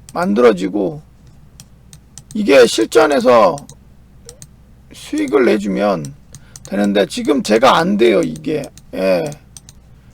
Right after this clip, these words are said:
욕심은 많고, 예, 욕심은 많고, 성격은 급하고, 돈은 없-, 돈은 없고. 예. 안 맞죠? 예,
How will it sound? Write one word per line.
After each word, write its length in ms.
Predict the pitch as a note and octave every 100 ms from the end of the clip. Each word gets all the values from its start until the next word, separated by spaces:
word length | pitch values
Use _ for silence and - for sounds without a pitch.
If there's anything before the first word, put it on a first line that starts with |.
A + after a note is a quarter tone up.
| - - -
욕심은 500 | - - D3+ D4 C#4+
많고, 720 | F3 G#2+ - A#3 A3 D#3 C#3 - - F#3+
예, 280 | - E3+ E3+
욕심은 440 | F#2+ - B2 A#2
많고, 560 | A2 F#2 - G3+ F2 D#2 - - - - - -
성격은 640 | - F4 C4 A3+ A#3+ A#3+
급하고, 680 | G3+ F#3 - F3+ D#3+ D#3+ C#3+ - - - - - - _ - - - - - - - - - - - - - - - - - - - - -
돈은 420 | - G#3 A3+ B3 A3+
없-, 160 | E3+ - - - - - -
돈은 320 | G#3+ A3+ G#3+
없고. 480 | E3+ - - D#3+ - - - - _ - - - - - - - - - - - - -
예. 160 | D#3 - - - - - - -
안 120 | F3+
맞죠? 440 | G3+ A3+ - C4 D#4+ - - - - C4+
예, 240 | E3 D#3+